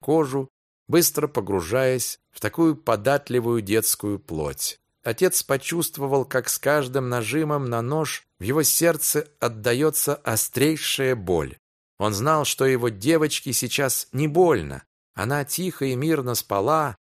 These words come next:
но боль за его грудиной была другого рода. Собрав всю свою волю в кулак, сжав до слышимого скрипа зубы,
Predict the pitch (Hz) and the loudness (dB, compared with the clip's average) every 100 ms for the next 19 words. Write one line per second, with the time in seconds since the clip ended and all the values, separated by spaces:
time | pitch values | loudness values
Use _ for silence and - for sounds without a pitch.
0 | _ _ 101 104 143 175 151 - - 98 | _ _ -4 -2 2 2 2 -8 -6 -2
1 | 143 143 143 151 - 107 139 123 131 180 | 0 2 2 0 0 -2 0 0 -2 -2
2 | 160 131 131 160 147 127 143 143 160 151 | 0 0 2 2 0 0 0 2 2 4
3 | 151 165 135 - - _ _ - 101 98 | 2 4 2 0 -12 _ _ -4 -2 2
4 | 151 151 - - 135 - 117 110 98 123 | 2 0 0 0 2 2 2 2 2 0
5 | 147 120 - - 92 147 147 - - _ | 2 2 -2 -4 0 0 -2 -8 -20 _
6 | _ 104 92 131 180 139 110 143 - 185 | _ -6 -2 0 0 0 0 0 2 0
7 | 180 185 160 156 151 139 - - - 143 | 0 0 2 4 2 2 -4 -10 0 0
8 | 170 143 110 123 185 107 69 | 2 2 2 2 0 0 -4